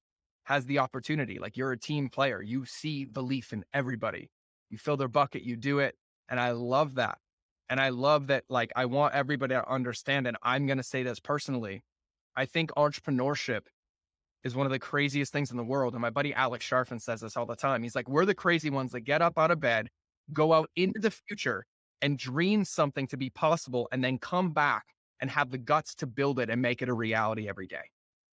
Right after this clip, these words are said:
And this is a very lonely journey. It, it can be, it can be isolating, it can be all of it,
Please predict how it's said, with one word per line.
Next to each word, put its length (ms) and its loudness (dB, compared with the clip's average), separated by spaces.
And 160 0
this 200 -2
is 140 2
a 160 -6
very 460 2
lonely 380 4
journey. 360 0
It, 120 -6
it 200 -6
can 300 0
be, 180 -6
it 100 -10
can 160 -4
be 160 -2
isolating, 640 -4
it 60 -10
can 140 0
be 120 -2
all 300 4
of 100 2
it, 140 -6